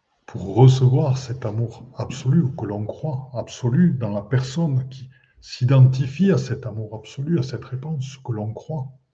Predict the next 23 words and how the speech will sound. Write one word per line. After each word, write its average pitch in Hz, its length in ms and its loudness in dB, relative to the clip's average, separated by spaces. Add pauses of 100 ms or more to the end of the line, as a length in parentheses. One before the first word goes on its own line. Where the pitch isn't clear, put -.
(160)
c'est - 280 -20
une 107 120 -8
projection 117 540 -8
que - 100 -8
l'on 92 220 -14
fait, 131 120 -10 (840)
puisque - 220 -18
seule 110 320 -4
la 101 120 -4
source, - 340 -6
Père, 104 260 -10
Mère 127 320 0 (1400)
ont 180 180 6
cet - 260 -6
amour 101 280 -10
absolu, 143 360 -4
seule 127 400 2
la 110 120 0
part 135 460 4
de 127 80 4
lumière 135 800 4 (560)
dans 107 240 -6
tout - 220 -14